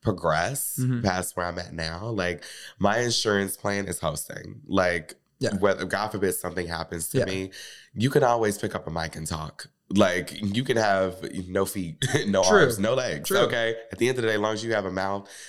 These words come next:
Speaker 1: you have a mic, you know what you're doing.
Speaker 2: Yeah.
Speaker 1: And so that's kind of what I wanna move more into in the future. And I think that's my insurance plan. But other than that, I think that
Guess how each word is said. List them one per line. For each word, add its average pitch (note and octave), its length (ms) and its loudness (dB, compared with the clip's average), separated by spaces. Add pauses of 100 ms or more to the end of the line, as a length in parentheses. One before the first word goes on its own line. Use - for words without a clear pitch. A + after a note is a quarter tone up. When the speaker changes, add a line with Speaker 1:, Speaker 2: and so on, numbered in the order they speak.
(140)
Speaker 1:
you G#2 160 6
have F#2+ 120 4
a F2 60 -2
mic, F#2+ 460 -4 (120)
you D2 400 -2
know F#2+ 120 2
what E2+ 140 -2
you're D#2+ 160 -6
doing. - 240 -14
Speaker 2:
Yeah. - 120 4
Speaker 1:
And G2 100 4
so F2+ 440 -2 (360)
that's A2+ 340 0
kind B2 240 -2
of A#2 200 -2
what F#2 220 0
I F2+ 40 0
wanna F2+ 200 -2 (120)
move E2+ 120 -4
more D#2+ 220 -2
into E2 260 -4
in F#2+ 80 -4
the E2+ 80 -6 (120)
future. E2 320 -2
And G2 100 -2
I F2 60 -4
think E2 220 -8
that's D#2+ 280 -6
my E2+ 140 -4
insurance D#2+ 480 -2
plan. A#2 400 -8 (380)
But F#2+ 120 6
other G#2+ 160 2
than A2+ 100 -2
that, G#2 220 -2
I F#2+ 80 -2
think F#2+ 320 -6
that F2 360 -2